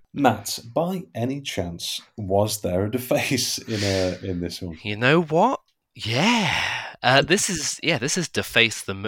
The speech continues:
Speaker 2: the movie. Um, it really is. So there's not a second here where he's not defacing. Um, maximum <laughs> deface.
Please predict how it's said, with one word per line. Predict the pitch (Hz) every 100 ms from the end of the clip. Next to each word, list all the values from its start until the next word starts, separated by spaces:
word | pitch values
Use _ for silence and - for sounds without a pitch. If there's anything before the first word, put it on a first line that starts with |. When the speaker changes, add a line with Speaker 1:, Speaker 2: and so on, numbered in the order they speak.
| -
Speaker 2:
the | -
movie. | 104 104 156 139 - - -
Um, | - 95 98 95 95 92 -
it | - 95
really | 110 135 104
is. | 123 131 -
So | - 104 98 95 92 - _ _ _
there's | 107 101
not | 98 101
a | 98
second | - 104 - 95
here | 98
where | 98 95
he's | 98 104
not | 104 -
defacing. | 104 - 98 123 - - 98 -
Um, | - 90 87 87 85 85 - _ _
maximum | 92 95 - - 104 95
<laughs> | 87 -
deface. | 131 - 113 131 - -